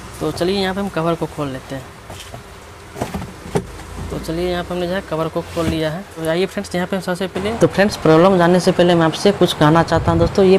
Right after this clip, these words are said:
play technical हिंदी नाम से दोस्तों ये YouTube चैनल है दोस्तों, ये channel मेरा भाई का ही है। तो friends मैं आपसे यही request करूँगा दोस्तों कि इस video को देखने के बाद दोस्तों इस channel पर आप जो है ज़रूर जाएँ और इस चैनल को subscribe जो है ज़्यादा से ज़्यादा करें,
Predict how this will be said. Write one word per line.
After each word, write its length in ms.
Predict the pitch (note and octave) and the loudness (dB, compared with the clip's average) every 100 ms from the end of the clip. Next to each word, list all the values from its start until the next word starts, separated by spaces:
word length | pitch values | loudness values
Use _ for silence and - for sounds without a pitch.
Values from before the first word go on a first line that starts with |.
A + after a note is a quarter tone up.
| F#3 | 4
play 200 | E3 F3+ | 4 4
technical 520 | - D3+ D#3+ D3+ F3 | 2 0 2 4 4
हिंदी 280 | D#3+ D#3 E3 | 6 6 6
नाम 200 | D#3+ D#3 | 6 4
से 80 | D#3+ | 4
दोस्तों 280 | D#3 D3+ F3+ | 4 6 6
ये 260 | F3 D#3 | 6 6
YouTube 200 | D3+ D#3 | 4 4
चैनल 240 | D#3 D#3 D3+ | 4 4 4
है 120 | E3+ | 4
दोस्तों, 260 | D#3+ - G3 | 2 6 6
ये 100 | G3 - | 6 4
channel 220 | E3 F#3 | 2 4
मेरा 300 | E3+ E3 G3 | 4 2 0
भाई 260 | C3+ C#3+ D3+ | 2 2 4
का 120 | D#3+ | 4
ही 100 | C#3+ | 4
है। 140 | D3+ - - - - | 0 -2 -6 -8 0
तो 60 | D#3 | 2
friends 320 | F3+ G3 - | 4 2 4
मैं 240 | F3 F3+ | 4 4
आपसे 280 | F3 E3 - | 4 2 4
यही 200 | F#3 D#3+ | 6 6
request 380 | E3 - E3 - | 4 2 0 2
करूँगा 220 | E3 E3 | 2 4
दोस्तों 300 | D#3+ D#3 - - - - - | 4 2 2 0 -2 -8 -2
कि 60 | G3+ | 2
इस 160 | G#3+ | 4
video 280 | F3 D#3+ E3+ | 4 6 4
को 100 | E3 | 6
देखने 320 | D#3 D#3 D#3+ | 4 6 4
के 60 | D#3+ | 4
बाद 180 | D#3+ D#3 | 4 4
दोस्तों 280 | D#3 - F#3 | 4 2 2
इस 120 | F3 | 2
channel 240 | E3+ D#3+ | 4 4
पर 60 | D#3 | 4
आप 160 | D3+ | 2
जो 80 | D3+ | 2
है 180 | F#3+ D3 | 2 2
ज़रूर 200 | C#3+ E3 | 2 4
जाएँ 240 | D#3 F3+ A#3 - - - | 6 4 0 -6 -4 2
और 120 | G3+ | 2
इस 180 | - E3+ | 4 2
चैनल 160 | F3 E3 | 4 4
को 160 | F#3+ | 2
subscribe 500 | F3+ D3 - E3+ F3+ | 2 0 4 4 6
जो 60 | D#3 | 6
है 140 | G3 | 4
ज़्यादा 260 | D#3+ D3 D3+ | 4 4 4
से 120 | D3 | 4
ज़्यादा 220 | D3 C3+ | 4 4
करें, 240 | C3 C3 | 2 0